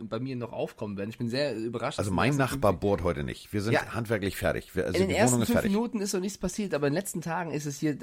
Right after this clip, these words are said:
Speaker 1: äh, Sodom Gor-, und Gomorra im Innenhof, äh, ist es laut, auf der
Speaker 2: Nein,
Speaker 1: Straße
Speaker 2: nein,
Speaker 1: ist es
Speaker 2: nein,
Speaker 1: laut,
Speaker 2: falsch.
Speaker 1: unter mir
Speaker 2: Sodom
Speaker 1: ist
Speaker 2: und
Speaker 1: laut.
Speaker 2: Gomorra war das bei deinen Fußballguckaktionen.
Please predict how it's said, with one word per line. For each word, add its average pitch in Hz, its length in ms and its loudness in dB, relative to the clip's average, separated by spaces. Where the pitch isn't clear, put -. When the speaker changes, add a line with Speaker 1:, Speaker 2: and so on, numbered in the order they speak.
Speaker 1:
äh, - 180 -4
Sodom 175 380 4
Gor-, 151 320 4
und 160 240 -2
Gomorra 147 380 4
im 123 100 4
Innenhof, 190 560 4
äh, 120 220 0
ist 165 140 2
es 156 120 -2
laut, 156 400 2
auf 151 140 -2
der 160 80 -2
Speaker 2:
Nein, 147 60 0
Speaker 1:
Straße 175 340 2
Speaker 2:
nein, 185 80 4
Speaker 1:
ist 180 80 2
es 165 40 -4
Speaker 2:
nein, 165 100 6
Speaker 1:
laut, 165 120 4
Speaker 2:
falsch. - 40 -8
Speaker 1:
unter 170 160 0
mir - 20 6
Speaker 2:
Sodom 113 140 6
Speaker 1:
ist 104 60 0
Speaker 2:
und - 60 2
Speaker 1:
laut. 151 100 4
Speaker 2:
Gomorra 90 440 4
war 85 100 4
das 80 160 0
bei - 140 -2
deinen 71 220 -2
Fußballguckaktionen. - 1160 -4